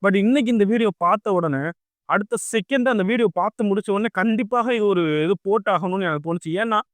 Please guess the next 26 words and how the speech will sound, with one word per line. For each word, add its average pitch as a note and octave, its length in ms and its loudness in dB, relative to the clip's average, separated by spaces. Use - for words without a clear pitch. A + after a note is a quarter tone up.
உண்மையிலேயே C4+ 360 2
ரொம்ப A#3 260 0
வலிச்சுட்டுங்க. G3+ 500 -4
ஏன்னா, G#3+ 240 -2
அந்த G#3 280 -2
இடத்துல, A#3+ 400 0
அந்த G3 280 -2
பையன் A#3 380 -2
இடத்துல G#3+ 360 -4
என்னையவோ, G#3 500 0
இல்ல A3 140 2
ஒரு G3 180 2
குழந்தையோ, A3+ 460 0
இப்ப F#3+ 280 -2
என் A3+ 200 -2
குழந்தையோ G#3 520 0
யோசிச்சு C4 340 0
பார்த்தோம்னா, G3+ 480 0
அப்ப G3 180 -2
எனக்கு A3 280 0
வலிக்கும்ல. G3+ 440 0
அதே G3 280 0
மாதிரி C4 300 2
தான் C4+ 140 0
நான் G#3+ 140 -2
யோசிக்கிறேன். F3 520 -4